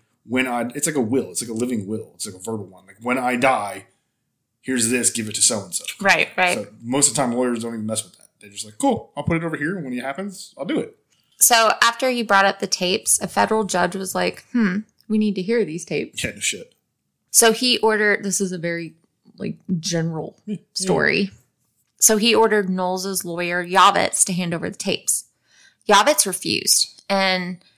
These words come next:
Speaker 2: used attorney-client privilege as an excuse. He refused to let U S Marshals know where the tapes were. They even questioned Yavitz's wife, Patsy, as to their whereabouts, but she refused too. She was like,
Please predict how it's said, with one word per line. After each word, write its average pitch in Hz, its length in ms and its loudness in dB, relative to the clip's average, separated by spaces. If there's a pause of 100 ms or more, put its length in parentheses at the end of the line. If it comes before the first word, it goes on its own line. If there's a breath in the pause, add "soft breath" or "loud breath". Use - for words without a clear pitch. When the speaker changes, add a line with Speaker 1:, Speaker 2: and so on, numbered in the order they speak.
(140)
Speaker 2:
used 202 380 2
attorney-client 185 760 0
privilege 175 640 -12
as 170 120 -10
an 170 100 -10
excuse. - 480 -8 (1300)
He - 140 0
refused 220 440 2
to 208 80 0
let 202 220 6
U 202 120 2
S 185 160 2
Marshals 185 480 0
know 175 160 -2
where 170 180 0
the 160 80 -8
tapes - 380 -8
were. 104 340 2 (760 soft breath)
They 220 120 6
even 208 160 4
questioned 196 640 0
Yavitz's 185 580 2
wife, 180 400 2
Patsy, 165 540 2
as - 180 -2
to - 80 -6
their 170 200 -4
whereabouts, 170 520 0
but - 180 -8
she 233 200 0
refused 185 400 -4
too. 214 240 0
She - 120 -8
was 185 100 -6
like, 180 120 -2